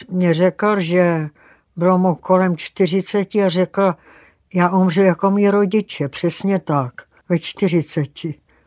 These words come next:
Měl takové bílé stíny pod očima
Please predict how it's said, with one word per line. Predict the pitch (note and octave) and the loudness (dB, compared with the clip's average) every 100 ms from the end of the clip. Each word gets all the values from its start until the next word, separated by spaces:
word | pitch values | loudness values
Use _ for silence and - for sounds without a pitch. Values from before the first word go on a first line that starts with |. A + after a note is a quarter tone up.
| - | -6
Měl | E3+ F3+ | 0 0
takové | G#3+ G3+ A3 A3 | 0 0 2 2
bílé | E3 E3 G3+ A3 G3 | 2 2 4 4 2
stíny | - - F#3 F#3 G3 | -2 -8 -2 0 0
pod | F#3+ F3 - | 0 -4 -4
očima | F3 D#3 - D3 C3+ B2+ | -4 -6 -6 -6 -6 -8